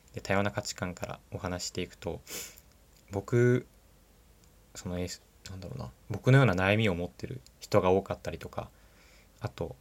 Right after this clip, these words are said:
好きなアカウントがあって、内向型について発信してるジバンヌさんと神野さんのTwitter、僕、すごく共感するんですね。なんだろうな。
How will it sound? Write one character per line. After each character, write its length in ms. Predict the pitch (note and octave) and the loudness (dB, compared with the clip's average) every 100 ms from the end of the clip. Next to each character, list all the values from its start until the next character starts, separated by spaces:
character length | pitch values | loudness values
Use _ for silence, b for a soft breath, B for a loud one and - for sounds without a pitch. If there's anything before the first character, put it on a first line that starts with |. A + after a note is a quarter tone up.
| - | -10
好 60 | - | -4
き 60 | D#3 | 4
な 100 | B2 | 4
ア 40 | |
カ 160 | - F2+ | 4 -4
ウ 20 | |
ン 60 | E2+ | -2
ト 100 | E2+ | -2
が 80 | |
あ 40 | E2+ | -4
っ 40 | |
て、 320 | - _ F2 | -4 _ -8
内 260 | E2+ G#2+ C3 | 4 4 6
向 200 | C3+ D3 | 6 6
型 340 | C#3 C3+ C#3+ - _ _ _ - | 6 -2 -6 -8 _ _ _ 0
に 100 | C3 | 2
つ 100 | C3+ | 2
い 60 | |
て 60 | A2 | 0
発 180 | F#2 - | 0 -2
信 120 | G2+ | -2
し 60 | |
て 120 | - F#2 | 0 -2
る 200 | F#2 - - - - | -2 -8 -20 -20 -12
ジ 140 | - G2 | -8 4
バ 180 | C3 | 4
ン 100 | C#3 | 4
ヌ 100 | G2 | 0
さ 200 | E2+ F2+ | -4 -6
ん 80 | F2 | -8
と 240 | - - F2 | -10 -8 -4
神 220 | - C3+ | 2 2
野 80 | G2+ | 2
さ 160 | - | -6
ん 100 | E2 | -10
の 140 | E2+ - b b b b b | -12 -14 b b b b b
Twitter、 360 | - G2+ - G2 | -4 -2 4 4
僕、 340 | G2 - E2 | 4 -4 -10
す 140 | - A2 | -4 2
ご 100 | B2+ | 2
く 140 | - | 4
共 140 | G#2+ F#2 | 2 2
感 180 | F#2 | 0
す 120 | F2 F#2 | -4 -4
る 60 | |
ん 40 | E2+ | -4
で 80 | E2+ | -6
す 100 | - | -8
ね。 200 | E2 - _ _ b b b b b b - | -8 -10 _ _ b b b b b b -14
な 100 | G2 | -12
ん 60 | F2+ | -12
だ 80 | |
ろ 80 | F2 | -12
う 20 | |
な。 80 | - | -12